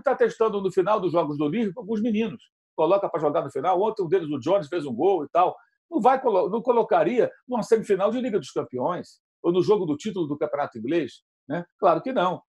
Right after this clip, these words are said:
Você vai fazer testes em momentos mais favoráveis. E o Flamengo vai fazer um teste no, no, no jogo, nesses jogos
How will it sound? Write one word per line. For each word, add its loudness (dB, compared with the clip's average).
Você -2
vai 2
fazer 0
testes 0
em 0
momentos -2
mais -4
favoráveis. 0
E 0
o -2
Flamengo 4
vai 4
fazer 0
um -4
teste 0
no, -8
no, -8
no -4
jogo, 0
nesses -2
jogos 0